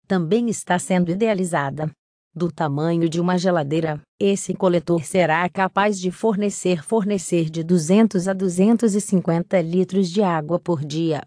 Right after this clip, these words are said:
As expectativas da empresa são bem altas. Em alguns anos, a startup planeja criar um coletor que produzirá vinte mil litros por dia, para abastecer uma aldeia. O que achou dessa invenção?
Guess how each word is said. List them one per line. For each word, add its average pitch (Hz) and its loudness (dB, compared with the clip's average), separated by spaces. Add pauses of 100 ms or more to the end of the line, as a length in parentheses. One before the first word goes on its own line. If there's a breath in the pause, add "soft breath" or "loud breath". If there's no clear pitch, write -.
(440)
As 165 -2
expectativas 202 0
da 180 -2
empresa 165 -2
são 180 -2
bem 160 0
altas. 165 -2 (460)
Em 269 2
alguns 208 4
anos, 156 0 (180)
a 170 -2
startup 196 -2
planeja 175 0
criar 170 0
um 196 0
coletor 180 2
que 185 -2
produzirá 156 -2
vinte 190 0
mil 165 4
litros 175 -2
por 156 -2
dia, 156 -2 (280)
para 160 2
abastecer 185 -2
uma 180 0
aldeia. 160 0 (460)
O 190 0
que 220 -2
achou 196 0
dessa 170 -2
invenção? 165 -2